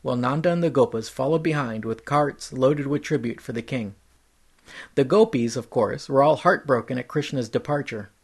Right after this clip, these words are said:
We get no mention of what their husbands thought of this outpouring of emotion. As Krishna entered Mathura,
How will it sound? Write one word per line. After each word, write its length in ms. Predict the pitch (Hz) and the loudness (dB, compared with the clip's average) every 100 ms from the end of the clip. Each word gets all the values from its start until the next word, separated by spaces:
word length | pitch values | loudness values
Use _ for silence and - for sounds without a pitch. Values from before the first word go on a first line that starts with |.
| _ _ - - | _ _ -20 -4
We 120 | 147 | 0
get 180 | 170 180 | 2 2
no 160 | 165 | 2
mention 320 | 156 165 - 139 | 2 2 0 -2
of 100 | 120 | 2
what 160 | 127 | 0
their 120 | 127 | 0
husbands 480 | 117 180 160 127 113 | 0 0 0 -2 -4
thought 200 | - 117 | -4 -4
of 80 | 117 | -2
this 200 | 120 113 | -4 -4
outpouring 460 | 139 131 - 131 117 | -4 -4 -6 -6 -6
of 100 | 113 | -4
emotion. 540 | 117 127 131 107 107 - _ _ _ _ _ _ _ - - - - | -2 -2 -2 -6 -8 -12 _ _ _ _ _ _ _ -20 -20 -8 -4
As 140 | 147 | -4
Krishna 380 | - 220 - 247 | 0 0 2 2
entered 360 | - 175 196 | 0 0 0
Mathura, 480 | 147 127 101 98 131 | 0 -2 -2 -4 -4